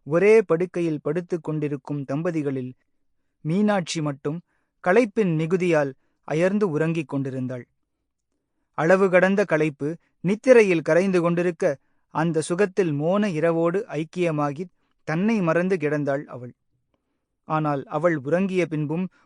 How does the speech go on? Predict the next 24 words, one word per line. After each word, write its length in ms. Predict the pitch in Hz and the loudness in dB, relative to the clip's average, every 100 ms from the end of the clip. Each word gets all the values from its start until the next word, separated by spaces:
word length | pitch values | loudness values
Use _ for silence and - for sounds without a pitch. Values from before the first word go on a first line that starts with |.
| - | -2
உறக்கம் 480 | 175 262 240 220 | 4 4 4 0
கொள்ளாது 500 | 185 185 180 175 160 | 2 4 6 6 4
கண் 220 | 147 170 202 | -2 -2 0
விழித்துக் 420 | 202 170 160 147 | -2 -4 -6 -6
கொண்டிருந்தார் 580 | 165 165 156 147 147 - | -4 -2 -2 -2 -2 -4
சுந்தரர். 440 | 165 170 160 - _ _ _ _ _ _ _ | -2 0 -2 -4 _ _ _ _ _ _ _
இந்த 340 | 165 180 151 - | -2 0 0 0
பெருநகரத்தில் 840 | 190 220 170 165 175 156 180 208 - _ _ _ | 2 4 4 4 4 2 -4 -6 -10 _ _ _
உறக்கம் 500 | 165 247 262 254 226 | 6 8 8 4 2
இல்லாமல் 520 | 190 196 185 180 170 | 2 6 6 6 0
அவதிப்படும் 680 | 160 160 196 175 160 156 143 | 0 -2 -2 -2 0 0 0
ஒரே 280 | 143 165 151 | 0 2 0
மனிதர், 400 | 135 143 127 - _ _ _ _ _ | -2 -4 -8 -12 _ _ _ _ _
அதாவது 640 | 156 175 170 143 135 143 _ _ _ | 2 6 6 4 -4 -8 _ _ _
மனித 360 | 165 220 247 | 4 8 8
உருவில் 380 | 208 202 185 170 | 8 8 6 2
இருப்பவர், 520 | 160 196 180 151 131 - _ | 0 0 2 0 -2 -6 _
அவர் 320 | - 151 151 | -4 0 0
ஒருவர்தாம். 520 | 139 170 165 151 139 120 _ _ _ _ _ _ _ _ _ | 0 0 0 0 -4 -6 _ _ _ _ _ _ _ _ _
அன்று 360 | - 208 190 175 | -4 -2 4 4
அவரும் 320 | 165 214 226 | 6 6 4
கூடத்தான் 440 | 190 180 156 160 190 | 2 2 2 0 2
களைத்துப் 420 | 147 170 165 147 | 0 0 -2 -6
போயிருந்தார். 580 | 143 139 135 131 127 | -4 -4 -4 -6 -8